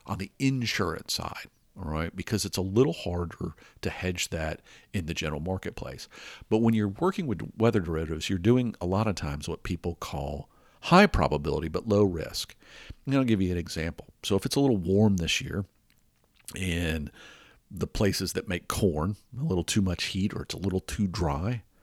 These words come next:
and the crop production's not gonna be as good, well, someone who's in that space and is growing things may, may have bought a future that protected them if it was too high,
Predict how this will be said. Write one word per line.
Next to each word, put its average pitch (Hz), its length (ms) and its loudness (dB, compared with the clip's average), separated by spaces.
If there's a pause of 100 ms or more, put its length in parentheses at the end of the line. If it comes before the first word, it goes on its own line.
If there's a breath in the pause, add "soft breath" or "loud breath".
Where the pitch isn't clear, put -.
(720 soft breath)
and 80 840 -4
the 82 280 0 (100)
crop 101 380 4
production's 92 480 0
not 87 120 -4
gonna 87 120 -4
be 80 120 -2
as 78 100 -2
good, 85 380 -4
well, 95 180 0
someone 127 460 0
who's 90 340 -2 (100)
in 113 220 2
that 90 240 -2
space 78 460 -2
and 80 100 -6
is 78 100 -6
growing 92 460 2
things 76 300 -8
may, 98 720 2 (460 soft breath)
may 120 360 4
have 87 260 -2
bought - 380 -6 (320)
a - 40 -10
future 131 640 -2 (1700 soft breath)
that 95 360 0
protected 98 680 0
them 76 240 -2
if 101 180 0
it 90 80 -2
was 110 260 4
too - 180 -6
high, - 220 -14